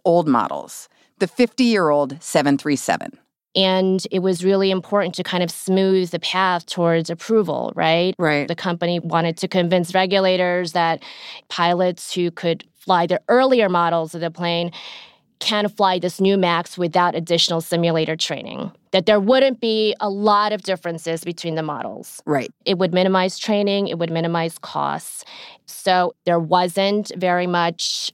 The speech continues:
Speaker 2: detailed scrutiny or pushback from U S regulators. And now we are starting to see a little bit more about some of the possible internal thinking among some of Boeing's employees.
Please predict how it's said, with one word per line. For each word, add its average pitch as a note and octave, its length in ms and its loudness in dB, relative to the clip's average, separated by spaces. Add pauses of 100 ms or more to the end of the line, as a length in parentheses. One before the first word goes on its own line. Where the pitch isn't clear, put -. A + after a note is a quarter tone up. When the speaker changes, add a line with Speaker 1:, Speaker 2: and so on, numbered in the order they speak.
(100)
Speaker 2:
detailed F3 480 0
scrutiny F#3 840 0
or D#3+ 680 0
pushback F3 680 -2
from E3+ 340 -4
U E3+ 160 -4
S D#3+ 240 -4
regulators. G#3 920 0 (220)
And F3 140 0
now F3 220 2
we E3+ 160 0
are E3+ 180 2
starting E3 380 -2
to F3 100 -6
see E3 540 -2 (520)
a F3 120 2
little F#3 260 4
bit F3 160 2
more E3+ 300 4
about D#3+ 480 2 (120)
some E3+ 300 0
of D#3+ 160 0
the D#3+ 400 -2 (140)
possible E3+ 560 2
internal E3 520 0
thinking D#3+ 680 0 (520)
among D#3 500 -2
some D#3 200 -2
of D#3+ 100 -2
Boeing's D#3 300 -2
employees. C#3+ 640 -4